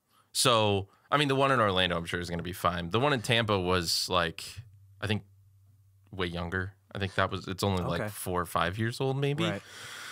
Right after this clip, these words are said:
Speaker 1: But anyways,
Speaker 2: Well,
Speaker 1: I think
Speaker 2: I
Speaker 1: we're gonna start seeing that everywhere.
Speaker 2: I spend a lot of time in downtown Kissimmee, where it is all local businesses. The entire strip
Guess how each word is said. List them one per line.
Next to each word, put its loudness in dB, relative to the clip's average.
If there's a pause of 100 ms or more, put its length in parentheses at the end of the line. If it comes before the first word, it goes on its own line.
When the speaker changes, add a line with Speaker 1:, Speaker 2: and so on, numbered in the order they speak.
(480)
Speaker 1:
But 6
anyways, 4
Speaker 2:
Well, 6
Speaker 1:
I 4
think 4
Speaker 2:
I 2
Speaker 1:
we're 0
gonna 4
start 2
seeing 2
that 4
everywhere. 0
Speaker 2:
I 4
spend 0
a 2
lot 2
of -2
time -2
in -2
downtown -4
Kissimmee, -8 (100)
where -4
it -4
is -2
all -2 (180)
local -6
businesses. -10
The -10
entire -4
strip -10